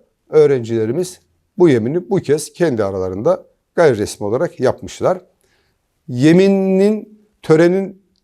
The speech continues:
dışında kendi aralarında yemin yapmış olmasından mı rahatsızlık duyuldu?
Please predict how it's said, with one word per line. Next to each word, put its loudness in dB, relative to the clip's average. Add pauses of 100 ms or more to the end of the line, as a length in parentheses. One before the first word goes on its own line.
dışında -2 (420)
kendi 2
aralarında 2
yemin -6
yapmış -8
olmasından -2
mı -2
rahatsızlık -4
duyuldu? -2